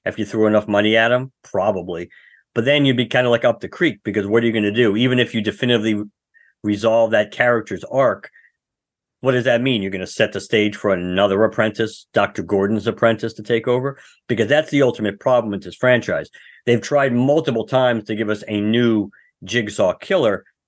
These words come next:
or an heir to the throne, and it's never worked because people want it to be John Kramer, just like people don't want just someone with a hockey mask killing people. Certainly during the heyday of Friday the thirteenth, it had to be Jason doing it.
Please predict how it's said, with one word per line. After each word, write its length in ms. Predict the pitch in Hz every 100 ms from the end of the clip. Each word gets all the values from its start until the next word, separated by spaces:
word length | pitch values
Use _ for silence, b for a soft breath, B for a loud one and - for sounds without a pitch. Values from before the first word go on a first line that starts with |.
| _ _ _ _ _ _ _ -
or 160 | 117
an 60 | 110
heir 240 | 127 131 127
to 120 | 110
the 100 | 98
throne, 600 | - 165 160 117 101 98 _ _ _ _
and 320 | 123 117 113
it's 160 | 113 113
never 260 | 131 110 107
worked 380 | 156 117 -
because 280 | - 104 110 104
people 320 | 123 113 104
want 240 | 104 107
it 80 | 104
to 80 | 104
be 100 | 95
John 300 | 87 90 87
Kramer, 420 | - 139 104 80
just 220 | - 95
like 140 | 95 -
people 260 | 110 104
don't 220 | 98 110
want 200 | 104 104
just 160 | 104 98
someone 240 | 104 101
with 100 | 98
a 80 | 90
hockey 280 | 101 117 110
mask 320 | 101 95 -
killing 240 | 135 131 104
people. 380 | 104 101 95 B B _
Certainly 240 | - 117
during 180 | 110 104
the 100 | 95
heyday 380 | 92 110 104 101
of 100 | 98
Friday 220 | - 101
the 80 | 92
thirteenth, 500 | 87 98 98 151 101
it 120 | 92
had 180 | 98 98
to 80 | 95
be 140 | 92
Jason 420 | 85 123 131 104
doing 260 | 92 85 82
it. 120 | -